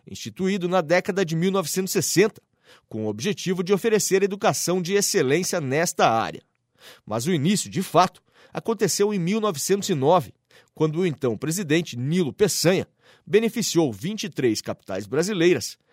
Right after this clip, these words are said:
com a criação de escolas de aprendizes artífices. Em Curitiba, ela foi inaugurada em janeiro de mil novecentos e dez,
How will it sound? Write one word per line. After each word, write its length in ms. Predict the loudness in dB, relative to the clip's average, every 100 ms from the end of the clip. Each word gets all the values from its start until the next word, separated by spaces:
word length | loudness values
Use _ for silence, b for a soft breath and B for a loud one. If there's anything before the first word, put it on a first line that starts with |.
| _ 0
com 100 | 2
a 80 | 2
criação 460 | 2 2 2 -2
de 100 | -2
escolas 540 | -2 2 4 4 4 0
de 240 | 0 -2
aprendizes 760 | 0 -2 -2 -2 -4 -4 -6 -2
artífices. 840 | -2 -2 -4 -4 -4 -8 -10 -12 -12 b b b b -14
Em 60 |
Curitiba, 560 | -4 -4 -2 -4 -4 -6 _ _
ela 160 | -4 -2
foi 160 | -2
inaugurada 500 | 0 0 0 0 -2
em 60 | -4
janeiro 440 | -2 0 2 2
de 140 | 0 -2
mil 160 | 0
novecentos 400 | 0 0 -2 -4
e 80 | 0
dez, 340 | 4 4 4